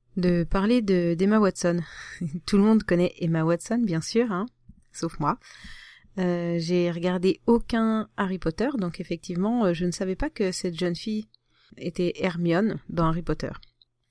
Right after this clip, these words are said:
Bon, maintenant je le sais. Cela dit, ça change rien. Euh, je suis allée voir, euh, ce qu'elle faisait en dehors de, <laughs> de ça. En fait, c'est une femme qui s'est engagée, euh, pour lutter contre les discriminations, le sexisme. Euh, donc c'est clairement une féministe.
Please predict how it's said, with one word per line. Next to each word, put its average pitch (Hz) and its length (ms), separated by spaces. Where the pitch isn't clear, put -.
Bon, 175 100
maintenant 160 300
je 180 100
le 170 60
sais. - 240
Cela - 240
dit, 185 100
ça - 140
change 170 240
rien. 165 320
Euh, 175 280
je 165 60
suis - 140
allée 190 180
voir, 214 380
euh, 165 680
ce - 120
qu'elle 175 160
faisait 190 400
en 165 160
dehors 170 340
de, 151 280
<laughs> - 180
de 175 260
ça. 226 260
En 185 60
fait, 226 180
c'est 196 80
une 165 100
femme 196 180
qui 180 120
s'est - 140
engagée, 170 580
euh, 165 340
pour 180 200
lutter 175 260
contre 175 320
les 160 100
discriminations, 165 840
le 160 100
sexisme. 160 840
Euh, 147 360
donc 160 220
c'est 165 140
clairement 175 320
une 180 80
féministe. 170 500